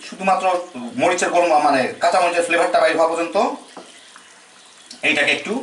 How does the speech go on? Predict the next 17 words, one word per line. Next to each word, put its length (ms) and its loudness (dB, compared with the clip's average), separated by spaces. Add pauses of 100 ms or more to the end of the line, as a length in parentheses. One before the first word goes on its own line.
(920)
জাল 180 4 (100)
দেই। 140 0 (520)
জাল 240 4
দিয়ে 160 -2
জালটা 260 0
বন্ধ 260 0
করে 160 0
দিব, 100 0 (1200)
তাইলেই 360 0 (840)
রেডি 220 0
হয়ে 180 2
যাবে 140 2
আমার 240 2 (880)
হ্যাপি 300 2
জোশের 340 0 (160)
মুরগির 360 -4
তরকারি 380 0